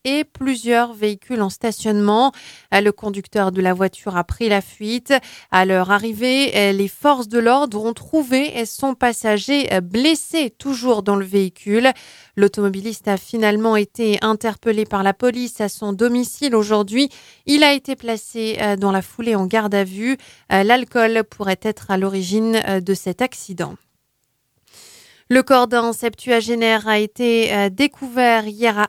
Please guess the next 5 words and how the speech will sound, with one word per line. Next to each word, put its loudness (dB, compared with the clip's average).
Aniche 0
sur -4
un 0
terrain 0
vague. 2